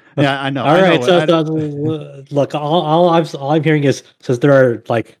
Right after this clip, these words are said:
Speaker 2: a-, at least three people who cannot touch these games on the site, you see, it sounds like you're the primary reviewer now for, <laughs> for the official release.
Speaker 1: Well, obviously, I would wanna play the official release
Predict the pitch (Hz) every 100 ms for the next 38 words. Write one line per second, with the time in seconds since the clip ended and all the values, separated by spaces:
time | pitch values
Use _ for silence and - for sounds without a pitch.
0 | _ - 123 139 139 - 135 160 160 -
1 | 151 175 - 175 165 170 156 147 123 139
2 | 131 143 - 139 - 151 139 139 139 131
3 | 156 147 - 127 117 120 110 127 123 117
4 | 120 117 - 123 120 123 117 110 113 107
5 | 104 104 104 113 117 - 254 - 165 131
6 | 170 143 - 147 170 175 - 147 170 185
7 | 190 170 185 156 143 135 135 123 - 131
8 | 123 - 135 135 120 113 117 -